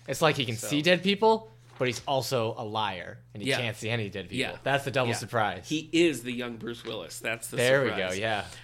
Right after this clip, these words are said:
Speaker 2: All right, so I'm, I'm gonna read, I'm gonna read to you from, from book chapter one.
Speaker 1: Chapter
Speaker 2: Chapter
Speaker 1: one.
Speaker 2: one.
Speaker 1: Chapter one, book one.
Speaker 2: Yes. His eyes held the slant of Archinar.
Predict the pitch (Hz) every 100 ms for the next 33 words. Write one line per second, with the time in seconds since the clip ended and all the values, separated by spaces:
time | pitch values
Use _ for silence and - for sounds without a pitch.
0 | - 127 107 - 135 143 147 135 135 123
1 | 113 110 113 - - 127 127 117 110 113
2 | - 92 98 - - - 98 - 110 -
3 | - - - - - - - - 131 107
4 | 92 78 58 - - - 147 175 170 135
5 | 113 117 95 64 165 165 165 180 156 127
6 | 120 147 143 120 101 90 113 117 120 -
7 | - - 123 131 151 175 175 156 131 123
8 | 127 131 139 131 - 123 127 - 90 73